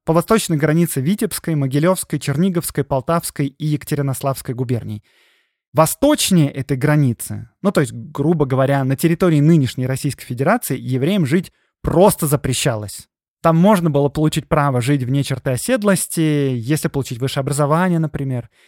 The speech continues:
если стать купцом первой гильдии, если стать дворянином. Были еще некоторые исключения, но вы понимаете, что такое право получали единицы. Все остальные жили в нищете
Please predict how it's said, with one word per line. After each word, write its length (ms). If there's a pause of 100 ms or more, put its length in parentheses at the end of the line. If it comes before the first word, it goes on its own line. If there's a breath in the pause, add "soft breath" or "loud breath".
(100)
если 220
стать 240
купцом 320
первой 260
гильдии, 920
если 180
стать 220
дворянином. 880 (320)
Были 220
еще 200
некоторые 360
исключения, 500
но 280
вы 140
понимаете, 520
что 200
такое 340
право 380
получали 800
единицы. 800 (640)
Все 380
остальные 760
жили 360
в 120
нищете 800